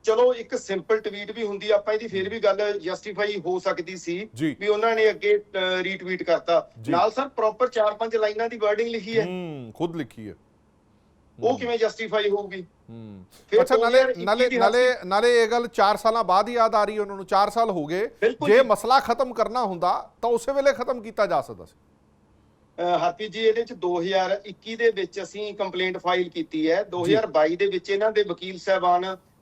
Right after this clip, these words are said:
Speaker 1: ਅਪੀਅਰ ਹੋਏ ਹੈ।
Speaker 2: ਹਾਂ।
Speaker 1: ਉਸ ਤੋਂ ਬਾਅਦ ਜਦੋਂ ਕੋਰਟ ਨੇ ਸੰਮਨ ਕੀਤਾ ਇਹਨਾਂ ਨੂੰ, ਸੰਮਨ ਆਰਡਰ ਤੋਂ ਬਾਅਦ ਇਹ ਹਾਈ ਕੋਰਟ ਗਏ ਨੇ,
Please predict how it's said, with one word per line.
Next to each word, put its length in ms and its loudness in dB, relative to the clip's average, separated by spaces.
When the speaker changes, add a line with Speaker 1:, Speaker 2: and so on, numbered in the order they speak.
Speaker 1:
ਅਪੀਅਰ 340 0
ਹੋਏ 320 -2
ਹੈ। 260 -2
Speaker 2:
ਹਾਂ। 180 -8
Speaker 1:
ਉਸ 200 2
ਤੋਂ 160 2
ਬਾਅਦ 220 0
ਜਦੋਂ 260 -2
ਕੋਰਟ 280 0
ਨੇ 160 -2
ਸੰਮਨ 360 -6
ਕੀਤਾ 360 -2
ਇਹਨਾਂ 220 0
ਨੂੰ, 100 -6
ਸੰਮਨ 320 -6
ਆਰਡਰ 240 -2
ਤੋਂ 140 -2
ਬਾਅਦ 220 2
ਇਹ 80 0
ਹਾਈ 240 0
ਕੋਰਟ 240 -6
ਗਏ 240 0
ਨੇ, 260 -4